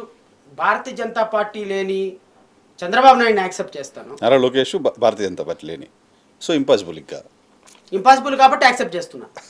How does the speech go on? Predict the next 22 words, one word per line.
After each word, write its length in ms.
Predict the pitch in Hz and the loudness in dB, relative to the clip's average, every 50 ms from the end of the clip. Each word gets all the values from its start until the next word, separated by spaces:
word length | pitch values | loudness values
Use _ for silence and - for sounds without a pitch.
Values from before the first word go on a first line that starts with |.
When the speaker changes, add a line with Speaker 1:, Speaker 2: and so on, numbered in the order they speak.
| - - - - | -20 -6 2 4
Speaker 2:
<laughs> 420 | 185 - - - 123 - - - 143 | 4 4 6 4 2 2 2 0 -2
ఓకే, 400 | - - _ - - 110 90 - - - | -2 -4 _ -10 -8 -8 -8 -10 -10 -10
ఆ. 200 | 98 98 98 90 - _ - | -10 -10 -10 -12 -8 _ 4
Speaker 1:
Possible 300 | 202 233 233 226 277 269 | 4 4 4 4 4 4
అయితే 160 | 262 262 277 | 4 2 0
నేను 140 | 247 240 220 | -2 0 0
యాక్సెప్ట్ 340 | 220 220 240 240 190 175 196 | 0 0 0 -4 -6 -4 -6
చేయను, 140 | 170 - | -6 -6
Speaker 2:
ఆ. 40 | 143 | -8
Speaker 1:
ఇంపాసిబుల్ 520 | 147 185 220 233 254 262 254 247 240 220 202 | -10 -4 2 6 6 6 4 2 -2 -4 -2
కాబట్టి. 420 | 196 185 160 - - - 214 - - | 0 0 -2 -2 -6 -14 -18 -18 -14
Speaker 2:
ఆ. 240 | 98 98 92 85 80 - _ _ _ _ _ _ _ _ _ _ 139 | -12 -10 -10 -12 -14 -18 _ _ _ _ _ _ _ _ _ _ -8
Speaker 1:
నారా 300 | 160 170 196 226 247 254 | -4 0 2 4 4 4
లోకేష్, 460 | 247 233 233 233 233 233 233 233 262 | 2 2 -2 -2 -2 -4 -6 -6 -6
చంద్రబాబు 580 | 254 254 226 214 220 220 214 220 220 220 208 | -6 -4 -4 -2 -2 -2 0 2 2 2 2
నాయుడు, 240 | 214 208 208 214 220 | 2 2 2 2 2
పవన్ 300 | 240 - 202 196 202 214 | 0 -2 -2 -2 -2 -2
కళ్యాణ్ 440 | 208 214 202 202 202 196 196 190 185 | -2 -2 -2 -2 -2 -2 -2 -2 -4
లేని, 300 | 185 185 185 180 180 180 180 185 - _ _ _ _ _ _ _ _ _ _ _ _ _ _ 139 | -2 -4 -4 -2 -4 -4 -6 -8 -12 _ _ _ _ _ _ _ _ _ _ _ _ _ _ -12
Sorry, 240 | 139 190 196 180 | -6 -4 -4 -4
నారా 260 | 160 160 175 214 226 233 | -2 -2 0 0 0 0
లోకేష్, 400 | 240 233 214 226 233 233 233 | 0 -2 -4 -4 -6 -8 -8